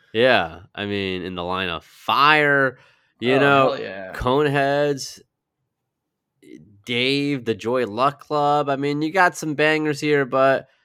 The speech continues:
Speaker 1: I think essentially we're right. Like, essentially it's Jurassic Park, you know, Super Mario Brothers.
Speaker 2: Oh, yeah.
Speaker 1: That was
Speaker 2: Emily's
Speaker 1: good.
Speaker 2: favorite.
Speaker 1: Hey, there's a line about, uh, he says, "Daniela,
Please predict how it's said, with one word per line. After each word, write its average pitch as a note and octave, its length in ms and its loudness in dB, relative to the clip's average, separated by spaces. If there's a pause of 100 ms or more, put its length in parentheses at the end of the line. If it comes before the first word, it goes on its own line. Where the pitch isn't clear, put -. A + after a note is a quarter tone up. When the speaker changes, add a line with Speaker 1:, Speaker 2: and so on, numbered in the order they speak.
(240)
Speaker 1:
I E3 140 6
think C4 180 4
essentially C#3+ 500 6
we're A2 220 0
right. G#2+ 420 2
Like, G2 280 -6
essentially B2+ 640 0
it's - 520 -6 (240)
Jurassic B2+ 600 0
Park, A#2+ 400 0 (280)
you C3 100 2
know, D3 220 8 (200)
Super - 320 -14
Mario F#2 360 -2
Brothers. F2 500 -6 (1300)
Speaker 2:
Oh, G3+ 340 2
yeah. C#3+ 960 2 (240)
Speaker 1:
That D#2+ 260 -4
was B2 140 -4
Speaker 2:
Emily's G#2+ 100 -12
Speaker 1:
good. G#2+ 140 -4
Speaker 2:
favorite. A2 340 -12 (680)
Speaker 1:
Hey, A#2+ 260 2
there's G2+ 180 -4
a G2+ 60 -6
line G#2 280 -2
about, F#2+ 360 0
uh, F2+ 280 -4 (1160)
he G2+ 100 -8
says, F#2 280 -6
"Daniela, A2 640 -2